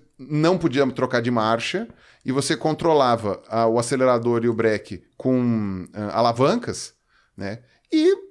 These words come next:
a direção, você consegue com a mão baixinha aqui do lado, ninguém tá vendo que você tá mexendo na direção. Você tá olhando pra frente, tipo, vira pra direita, vira pra esquerda. Você só não pode fazer curvas bruscas, tal, não sei o que, que aí você vai ter que pôr outra mão. Mas, eh, quando foram ver o, o truque, era só ele numa estrada reta,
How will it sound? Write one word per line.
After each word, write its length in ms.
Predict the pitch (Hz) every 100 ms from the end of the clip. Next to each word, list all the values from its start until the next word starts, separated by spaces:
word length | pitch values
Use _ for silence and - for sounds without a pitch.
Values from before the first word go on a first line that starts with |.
| -
a 80 | -
direção, 640 | 214 208 220 175 170 294 -
você 140 | -
consegue 440 | 214 339 - 175 170
com 120 | 185
a 60 |
mão 160 | 160 151
baixinha 400 | 151 - 139 131
aqui 100 | 123
do 100 | 151
lado, 280 | 156 139 170
ninguém 220 | 220 180
tá 120 | 185 226
vendo 180 | 165
que 60 | 160
você 80 | 165
tá 80 | 180
mexendo 280 | 170 165 165
na 60 |
direção. 400 | 165 226 220 160
Você 80 | 123
tá 100 | 120
olhando 240 | 117 117 117
pra 140 | 143
frente, 460 | 143 127 139 170 190
tipo, 300 | 170 151 117
vira 180 | 113 113
pra 120 | 135
direita, 340 | 156 135 123
vira 160 | 98 104
pra 140 | 151
esquerda. 320 | 151 131 143 143 - - -
Você 100 | 160
só 160 | 160
não 140 | 208 196
pode 300 | 190 208 -
fazer 340 | - 247 220
curvas 460 | 175 - 170 175 175
bruscas, 500 | 147 202 196 - 120
tal, 140 | 139
não 40 | 135
sei 80 | 151
o 40 |
que, 60 | 185
que 60 |
aí 40 | 190
você 80 | 202
vai 80 | 196
ter 100 | 190
que 60 |
pôr 100 | 196
outra 280 | 190 196 220
mão. 180 | 185 139
Mas, 220 | 123 120 - - - - - - -
eh, 100 | - -
quando 240 | 175 220 196 170
foram 280 | - 175 156
ver 120 | 123
o, 180 | 143 120 123
o 100 | 117
truque, 480 | 117 208 269 - - - _
era 200 | 294 240
só 220 | - 226
ele 140 | 185
numa 160 | 254 254
estrada 320 | 180 175 156
reta, 480 | 101 117 117 - 85